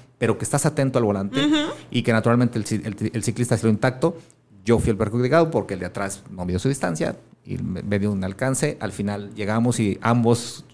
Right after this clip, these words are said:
Speaker 1: o sea, ambos choferes, "¿Qué onda? ¿Qué pasó?". "No, pues nada, o sea, es que, pues, no calculé", me dice el otro, "la distancia, ibas muy corto, te me frenaste". Le dije,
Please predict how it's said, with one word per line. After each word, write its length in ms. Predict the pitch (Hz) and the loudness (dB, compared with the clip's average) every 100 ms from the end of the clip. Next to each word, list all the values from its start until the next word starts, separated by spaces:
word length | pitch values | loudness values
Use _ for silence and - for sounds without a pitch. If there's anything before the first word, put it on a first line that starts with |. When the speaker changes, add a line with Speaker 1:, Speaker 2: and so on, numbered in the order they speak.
| - | -4
Speaker 1:
o 100 | 113 | 0
sea, 120 | 113 | 4
ambos 260 | 123 131 131 | 6 4 6
choferes, 540 | 123 143 123 127 110 - | 4 6 6 4 2 -2
"¿Qué 60 | - | 2
onda? 220 | 135 117 | 2 2
¿Qué 100 | 131 | 0
pasó?". 320 | 139 127 120 | 0 4 4
"No, 320 | 110 113 104 101 | 4 2 0 -4
pues 100 | 107 | -2
nada, 300 | 98 120 107 | 2 4 2
o 40 | 87 | -2
sea, 100 | 110 | -4
es 80 | 101 | -2
que, 180 | 117 107 - - 71 - - - | -2 -4 -10 -20 -20 -20 -16 -4
pues, 100 | 104 | 0
no 160 | 131 | 2
calculé", 400 | 131 120 120 123 | 0 -2 0 2
me 120 | 120 | 0
dice 120 | 104 95 | -4 -6
el 80 | |
otro, 200 | 104 - | -6 -4
"la 80 | 98 | -6
distancia, 440 | 95 - 123 117 113 | -6 -2 0 0 0
ibas 180 | 101 101 | 0 0
muy 160 | 104 104 | 2 2
corto, 360 | - 117 113 | 2 0 0
te 80 | 101 | -10
me 100 | 98 | -12
frenaste". 540 | 95 98 101 - 107 101 | -12 -8 -8 -4 -4 -2
Le 80 | |
dije, 200 | 101 101 | -4 -6